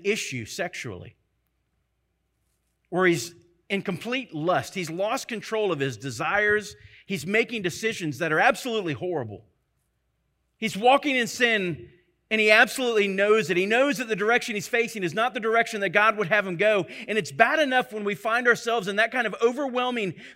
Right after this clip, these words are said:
temptation. But the duo, when you add the second thing to it, that you don't have a friend who loves you enough to really be a friend, now you're really in trouble.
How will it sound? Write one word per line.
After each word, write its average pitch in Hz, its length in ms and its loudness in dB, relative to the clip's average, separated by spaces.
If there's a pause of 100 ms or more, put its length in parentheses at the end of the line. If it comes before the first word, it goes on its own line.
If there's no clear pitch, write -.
temptation. 226 680 0
But 175 240 0
the 175 60 0
duo, 214 440 2
when 214 180 2
you 233 180 -4
add 285 360 2
the 226 80 0
second 285 500 -4
thing 240 300 -4
to 277 180 0
it, 190 160 2 (240)
that 240 220 0
you 226 80 -4
don't 294 240 6
have 294 120 6
a 262 60 6
friend 233 480 0 (140)
who 233 100 -6
loves 220 320 0
you 240 140 -4
enough 214 240 0
to 175 80 -8
really 202 260 -2
be 190 140 -4
a 180 80 -2
friend, 156 320 -6
now 180 160 -4
you're 143 200 -6
really 123 300 -8
in 101 100 -10
trouble. 110 360 -14